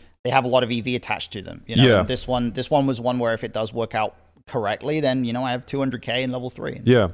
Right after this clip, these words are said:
Speaker 1: In,
Speaker 2: yeah.
Speaker 1: in good shape.
Speaker 2: I think that's very well said. Uh, I had a similar spot. It's, it's funny that we're talking about live reads. I had a similar spot come up yesterday where I played a four bet pot flop top pair on, uh, I think it was, like, queen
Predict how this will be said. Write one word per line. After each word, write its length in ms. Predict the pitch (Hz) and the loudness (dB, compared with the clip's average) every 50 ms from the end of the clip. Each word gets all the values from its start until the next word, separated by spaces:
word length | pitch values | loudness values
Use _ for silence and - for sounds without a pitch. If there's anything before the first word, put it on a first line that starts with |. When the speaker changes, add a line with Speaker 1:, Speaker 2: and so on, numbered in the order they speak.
| - - - | -4 -12 -10
Speaker 1:
In, 80 | - - | -2 2
Speaker 2:
yeah. 140 | 117 113 98 | 4 4 4
Speaker 1:
in 60 | 85 78 | 4 0
good 140 | - 117 | -4 -10
shape. 180 | - - - - | -8 -4 0 4
Speaker 2:
I 60 | 110 | 4
think 160 | 113 120 117 | 6 6 6
that's 180 | 113 110 101 98 | 6 4 6 6
very 360 | 104 104 101 98 95 90 85 - - | 6 6 6 6 6 4 0 -2 0
well 260 | 85 95 95 90 87 | 4 6 6 6 6
said. 420 | 85 - - 92 85 85 80 82 - - - - - - _ _ - | 4 4 4 6 6 6 4 0 -4 -12 -16 -20 -20 -20 _ _ 4
Uh, 280 | 110 107 104 101 104 101 | 6 6 8 8 6 6
I 100 | 101 135 | 6 6
had 100 | 156 165 | 6 6
a 60 | 156 | 4
similar 260 | - - 135 120 113 | 4 4 4 4 4
spot. 220 | - - 107 104 101 | 4 6 4 6 6
It's, 280 | 98 113 107 - - - | 6 4 4 2 2 2
it's 180 | - 117 - | 2 4 6
funny 180 | - 113 110 107 | 6 6 6 6
that 80 | 98 | 6
we're 100 | 95 90 | 6 6
talking 180 | 87 - 90 90 | 6 6 6 4
about 180 | 85 85 80 80 | 4 4 4 6
live 200 | 82 85 82 82 | 6 4 6 6
reads. 200 | 82 80 78 85 | 4 4 6 6
I 60 | 90 | 6
had 80 | 98 | 4
a 20 | 95 | 4
similar 220 | - 107 98 98 90 | 4 2 2 2 4
spot 220 | - 92 87 82 | 4 4 2 2
come 100 | - 95 | 2 0
up 100 | 92 85 - | 0 2 4
yesterday 320 | 85 85 - - 90 85 | 2 2 4 4 4 4
where 340 | 82 85 87 87 87 85 82 | 6 6 6 6 6 4 2
I 340 | - - - - - - - | 0 -4 -18 -20 -18 -4 2
played 160 | - 127 123 | 4 4 4
a 40 | 113 | 6
four 160 | - - 123 | 6 6 6
bet 160 | 110 113 98 - | 6 6 6 6
pot 200 | 104 95 92 - | 6 4 6 6
flop 200 | - 101 95 - | 4 4 4 4
top 220 | - 101 - - | 4 2 2 4
pair 280 | - - 95 90 90 85 | 4 6 6 6 6 6
on, 440 | 62 90 92 90 87 87 82 82 82 - - - - - - _ _ _ _ - | 6 4 4 6 4 4 2 0 -2 -4 -8 -14 -20 -20 -20 _ _ _ _ 2
uh, 300 | 90 87 87 85 82 82 80 | 4 6 6 6 6 6 4
I 100 | - - | 4 2
think 180 | - 101 98 | 2 4 4
it 40 | 92 | 4
was, 200 | 85 85 82 82 85 | 4 4 4 4 4
like, 340 | 80 80 80 76 - - - - - - - - _ _ _ _ _ - - | 4 4 4 2 -2 -6 -16 -18 -20 -20 -20 -20 _ _ _ _ _ -12 -10
queen 520 | - - - 80 82 85 87 87 85 82 | -8 -2 0 0 2 2 2 2 0 -2